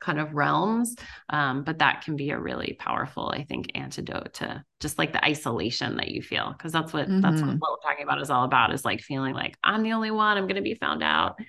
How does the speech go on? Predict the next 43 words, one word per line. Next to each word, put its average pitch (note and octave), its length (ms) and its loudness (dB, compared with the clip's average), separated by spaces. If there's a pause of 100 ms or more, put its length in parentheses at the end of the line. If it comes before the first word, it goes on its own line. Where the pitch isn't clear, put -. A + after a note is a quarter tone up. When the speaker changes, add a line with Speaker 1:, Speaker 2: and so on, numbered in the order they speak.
(360)
Speaker 1:
And A#3+ 80 -4
then D#3+ 160 4
we D3+ 80 2
Speaker 2:
Right. D3 80 -2
Speaker 1:
find - 120 -18 (200)
out, - 200 0 (100)
"Wait, - 400 -4 (300)
look E3 200 -6
at - 60 -4
all D#3 100 -4
these D3 160 -4
other - 160 -4
people D#3 260 -6
that C3 100 -4
are - 40 -2
experiencing D3 540 -6
the D3 80 -6
same C#3+ 240 -8
thing, - 380 -6
and - 80 -6
we - 100 -6
can - 140 -12
really D3 220 -6
support F3 340 2
each E3 120 2
other." D3 100 2
Speaker 2:
Mm-hmm. D3+ 120 0
Speaker 1:
So, D#3 160 -2 (440)
so A#3 140 2
those B3+ 220 8
are C4+ 80 6
two B3+ 160 0
things F#3+ 300 0
I, E3 340 -2
I E3+ 160 -6
would E3 220 -8 (180)
love E3+ 280 -8
to - 100 -10
mention F#3 340 -4
and D#3 100 -6
share - 140 -8
with D#3+ 100 -8
people. - 360 -10